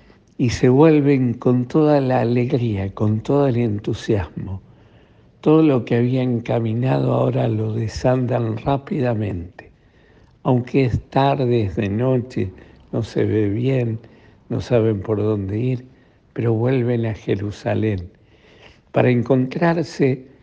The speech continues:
con toda la iglesia. Pedro, que ha visto al Señor, se le ha aparecido a Pedro y a muchos más.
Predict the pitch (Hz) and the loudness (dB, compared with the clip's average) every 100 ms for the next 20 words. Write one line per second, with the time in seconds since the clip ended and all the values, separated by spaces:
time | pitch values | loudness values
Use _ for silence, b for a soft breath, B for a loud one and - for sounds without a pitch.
0 | B B - 120 120 190 185 156 131 127 | B B -4 -2 -2 -4 -2 0 2 2
1 | 120 107 87 - - - _ _ _ - | 0 -2 -4 -8 -10 -18 _ _ _ -4
2 | 135 135 117 117 110 113 - _ - 107 | 2 2 2 2 0 -4 -12 _ -4 0
3 | 110 107 - - 101 92 - - 98 107 | 0 -2 -8 -8 -6 -6 -8 -8 -4 -2
4 | 120 110 113 b b b b b - 104 | -2 -2 -8 b b b b b -8 -4
5 | 104 110 101 104 101 95 - 107 104 95 | -2 -2 -2 -4 -6 -6 -2 0 0 -2
6 | - 151 139 131 117 104 104 101 113 113 | 0 0 2 0 0 0 -2 -2 -2 -4
7 | 101 - 95 82 | -10 -10 -10 -10